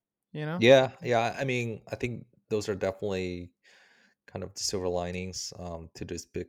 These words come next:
Speaker 2: cloud we're dealing with. Um, but what I would say about Su is that he, well, first of all, he, he's,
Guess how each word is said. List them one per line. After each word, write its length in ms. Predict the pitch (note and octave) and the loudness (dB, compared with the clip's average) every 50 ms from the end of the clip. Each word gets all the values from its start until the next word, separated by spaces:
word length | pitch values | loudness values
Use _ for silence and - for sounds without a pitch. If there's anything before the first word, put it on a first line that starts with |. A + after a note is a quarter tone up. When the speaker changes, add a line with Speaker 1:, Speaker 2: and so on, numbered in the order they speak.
| _ _ _ | _ _ _
Speaker 2:
cloud 420 | - - F2+ F2 F2 F2 F2+ F2+ | -6 -4 -4 -2 0 -2 -2 -2
we're 140 | - F#2 F2+ | -2 -4 -2
dealing 400 | F2 F#2+ F#2 F#2 F#2+ F#2+ F#2+ G2 | -2 -2 -2 -2 -2 -6 -6 -4
with. 440 | G2 G2+ G2 G2 F#2+ - - - - | -4 -2 -2 -4 -6 -6 -10 -12 -8
Um, 540 | F2+ F2 E2+ E2+ E2+ E2 E2+ E2+ F2 - - _ | -6 -6 -6 -6 -8 -8 -10 -14 -14 -16 -14 _
but 200 | F2+ F#2 E2 - | -6 -6 -4 -4
what 140 | G2 G2+ | -2 0
I 60 | G2 F#2 | 2 2
would 80 | F2+ | 2
say 300 | - - G#2 F#2+ G2 G2 | 2 4 4 4 4 4
about 440 | F#2+ F2 F#2 F#2 F#2 F#2 F2+ - - | 2 2 2 2 2 0 -2 -4 -8
Su 400 | - - - F#2+ F#2 F#2 F#2 F#2+ | -8 -4 -2 -2 -2 0 0 -2
is 160 | F2+ F2+ - | -2 -4 -6
that 380 | - F2 F2 F2 F2 F2 - - _ - - - - - _ _ _ _ _ _ - | -6 -6 -4 -2 -4 -4 -6 -10 _ -20 -20 -20 -20 -20 _ _ _ _ _ _ -10
he, 680 | - - G#2+ G2+ G2+ G#2 G2+ G2+ G2+ G2+ G2 - - _ _ _ _ | -2 0 0 2 2 0 0 -2 -2 -4 -6 -8 -12 _ _ _ _
well, 100 | G#2+ G#2 | -2 -2
first 240 | F2+ - B2 A#2+ A2 | 0 2 0 0 2
of 80 | - - | 2 0
all, 80 | F#2+ | 0
he, 200 | F2+ F2+ G2 F#2+ | 2 2 0 -2
he's, 440 | E2+ F2+ G2+ G2+ F2+ - - - - | -2 -4 -6 -6 -6 -6 -10 -14 -16